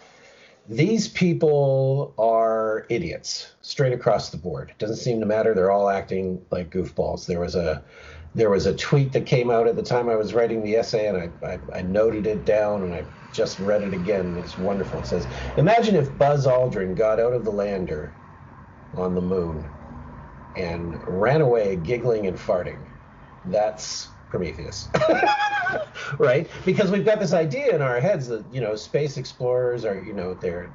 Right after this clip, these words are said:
you know, uh, they're tough as nails. They can handle anything. They're usually fairly rational to go to space. You have to have a good basis in science. And,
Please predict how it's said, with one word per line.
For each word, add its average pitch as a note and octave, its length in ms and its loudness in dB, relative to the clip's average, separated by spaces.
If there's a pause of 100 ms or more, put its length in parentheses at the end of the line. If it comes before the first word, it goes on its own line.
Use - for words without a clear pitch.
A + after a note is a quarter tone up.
you F#2+ 80 -10
know, D#2+ 200 -10 (540)
uh, F2+ 200 -6
they're F#2+ 140 -6
tough D3 280 2
as C3 140 -2
nails. A2 540 2
They F#2 100 -4
can F#2+ 140 -8
handle A#2+ 400 0
anything. F2+ 800 -4
They're E2 540 -6 (220)
usually G#2 460 -2
fairly G2 340 2
rational G2 720 0
to - 80 -18
go F#2+ 120 -4
to F2 60 -8
space. F#2 380 -6
You F2 60 0
have D#2+ 120 -6
to D#2 160 -10 (580)
have F2 120 -2
a - 20 -6
good F#2 220 -2
basis - 420 -2
in F2+ 100 -2
science. F2 720 -4
And, - 140 -8